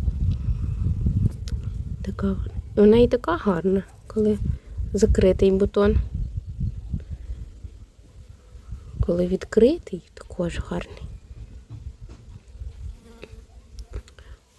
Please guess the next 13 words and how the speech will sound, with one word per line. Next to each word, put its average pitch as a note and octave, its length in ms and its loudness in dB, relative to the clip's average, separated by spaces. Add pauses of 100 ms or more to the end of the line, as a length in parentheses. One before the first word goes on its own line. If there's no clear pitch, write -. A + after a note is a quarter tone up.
(120)
І G#3 100 6
напіввідкритий G3+ 1040 2
також F#3 400 -6
симпатичний G3+ 840 -2
такий, - 460 -20 (260)
гарнюсик. - 600 -14 (500)
Але A3+ 300 6
аромату A#3+ 460 2
я G#3+ 200 4
не B3 160 6
відчула. E3+ 560 0 (3750)
Дивіться, A3 480 2
горіх G#3 520 2